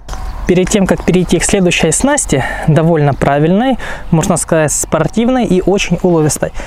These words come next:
я хочу вернуться к кармакам. Друзья, кармак — это та снасть, на которую я начинал рыбачить. Э, вот эти боковые крючки, которые возле самой кормушки, про которые я вам рассказывал,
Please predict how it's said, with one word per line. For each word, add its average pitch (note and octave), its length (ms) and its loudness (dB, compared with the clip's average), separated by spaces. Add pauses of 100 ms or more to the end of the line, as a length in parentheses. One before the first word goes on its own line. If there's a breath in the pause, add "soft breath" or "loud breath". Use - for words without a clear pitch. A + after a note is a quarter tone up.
(200 loud breath)
я D4+ 100 0
хочу C4 340 -2 (100)
вернуться G3 420 2
к - 60 -6
кармакам. F3 500 0 (120)
Друзья, D#3+ 380 2
кармак — C4+ 440 0 (380 loud breath)
это G3 260 0
та F3+ 380 0
снасть, G#3+ 400 -2
на D#3 80 -4
которую E3 400 -2
я D3+ 120 0
начинал D3+ 440 -6
рыбачить. C#3+ 460 -4 (420 loud breath)
Э, D3+ 360 -2 (200)
вот E3+ 180 -4
эти A3+ 160 -2
боковые F#3+ 640 -4
крючки, G3+ 380 -6
которые D3 480 -4 (160 loud breath)
возле D3 360 -2
самой E3 300 -4
кормушки, D#3+ 440 -6
про - 140 -10
которые D#3 280 -4
я D3 60 -4
вам D3+ 140 -4
рассказывал, E3+ 520 -4